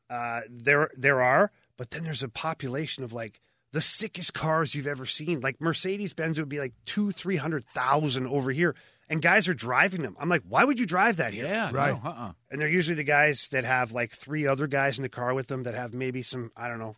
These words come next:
Speaker 1: guns or two.
Speaker 2: Gotcha.
Speaker 1: <laughs>
Speaker 2: Yeah.
Speaker 1: Yeah.
Speaker 3: Sure.
Speaker 1: So
Speaker 2: We're not
Speaker 1: people
Speaker 2: going to
Speaker 1: know
Speaker 2: a Mensa meeting is what you're saying?
Speaker 1: people know that those cars, you're like, "Yee, we don't run into those cars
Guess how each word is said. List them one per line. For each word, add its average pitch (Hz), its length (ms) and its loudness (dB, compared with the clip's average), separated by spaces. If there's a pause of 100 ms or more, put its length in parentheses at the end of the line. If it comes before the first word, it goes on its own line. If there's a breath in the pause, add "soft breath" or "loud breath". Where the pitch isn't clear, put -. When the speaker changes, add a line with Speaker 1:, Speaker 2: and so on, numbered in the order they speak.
Speaker 1:
guns 123 280 -4
or 131 60 -4
two. 139 260 2
Speaker 2:
Gotcha. 120 420 2
Speaker 1:
<laughs> - 160 8
Speaker 2:
Yeah. 104 140 -2 (260)
Speaker 1:
Yeah. 151 120 4
Speaker 3:
Sure. 202 200 0
Speaker 1:
So 180 260 6
Speaker 2:
We're 196 100 6
not 156 100 8
Speaker 1:
people - 80 8
Speaker 2:
going 175 160 8
to 175 60 10
Speaker 1:
know 180 100 10
Speaker 2:
a - 80 6
Mensa 143 300 0
meeting 147 300 0
is 139 120 -4
what 143 80 -6
you're 135 80 -4
saying? 135 300 -4
Speaker 1:
people 190 320 2
know 165 200 4
that 147 180 -2
those 147 220 2
cars, 190 460 4
you're 143 120 -8
like, 143 200 -2
"Yee, 233 400 -8
we 185 80 -4
don't 165 160 0
run 156 140 2
into 151 160 2
those 202 180 10
cars 170 80 -2